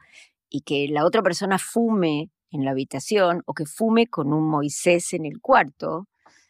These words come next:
eh, es un motivo de discusión, ¿sí? Agarro el Moisés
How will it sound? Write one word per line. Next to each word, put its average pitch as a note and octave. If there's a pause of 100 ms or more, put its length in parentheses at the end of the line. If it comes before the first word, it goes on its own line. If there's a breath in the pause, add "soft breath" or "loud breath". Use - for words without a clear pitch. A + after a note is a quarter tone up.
(300 soft breath)
eh, D3+
es B3+
un F3+
motivo C#3+
de C3+
discusión, C#3
¿sí? G3+
Agarro C#3+
el D#3
Moisés G3+